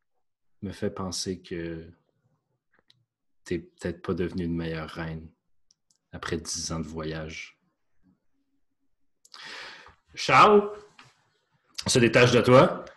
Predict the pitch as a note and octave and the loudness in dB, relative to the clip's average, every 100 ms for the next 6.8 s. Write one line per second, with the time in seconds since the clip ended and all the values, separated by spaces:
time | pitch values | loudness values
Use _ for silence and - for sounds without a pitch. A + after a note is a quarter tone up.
0 | _ _ _ _ _ _ _ _ _ _ | _ _ _ _ _ _ _ _ _ _
1 | _ _ _ _ _ _ D#3 E3 C4+ D4+ | _ _ _ _ _ _ 2 4 6 8
2 | C4 G#3 B3+ C#4+ G#3+ G3 C4 C#4 A#3+ B3+ | 8 8 8 8 6 8 8 10 10 8
3 | G#3 D3+ F3 A#3+ G#3+ F#3+ D#3+ - A#3+ - | 6 8 8 8 6 6 4 4 2 6
4 | A#3+ B3+ B3+ - _ _ _ _ _ _ | 6 6 4 -10 _ _ _ _ _ _
5 | D#3+ E3+ F#3 F#3 - F3+ G3+ F#3 G#3 G#3+ | 6 10 10 6 4 6 6 8 8 10
6 | B3+ B3+ D#3+ C#3 E3+ F#3+ G#3 A#3 | 10 8 8 6 8 8 8 4